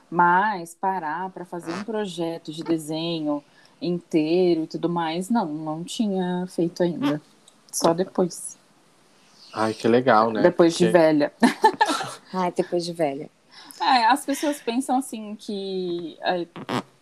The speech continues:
Speaker 1: pra, pra desenhar a gente tem que saber desde sempre desenhar. Ah, eu sempre gostei de desenhar e tudo mais. E não é, desenho é muito prática, né? Então,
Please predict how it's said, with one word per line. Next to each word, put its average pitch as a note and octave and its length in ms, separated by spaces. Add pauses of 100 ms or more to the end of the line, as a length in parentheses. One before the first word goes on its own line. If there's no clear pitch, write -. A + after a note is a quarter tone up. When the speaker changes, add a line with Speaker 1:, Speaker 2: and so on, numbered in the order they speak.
(100)
Speaker 1:
pra, F#3+ 440
pra F#3+ 180
desenhar F#3 360
a G3 40
gente F#3 200
tem F#3 140
que - 80
saber F3+ 240
desde F3+ 320
sempre F3 460
desenhar. E3+ 720 (260)
Ah, G3 220
eu F3+ 60
sempre F#3+ 320
gostei F#3 280
de F#3 120
desenhar E3 500
e F3 60
tudo F3+ 180
mais. A3+ 280
E F#4+ 60
não B4 160
é, F#4+ 140
desenho C#4 380
é C#4+ 60
muito D4 260
prática, G3+ 720
né? F#3 300 (100)
Então, G3 640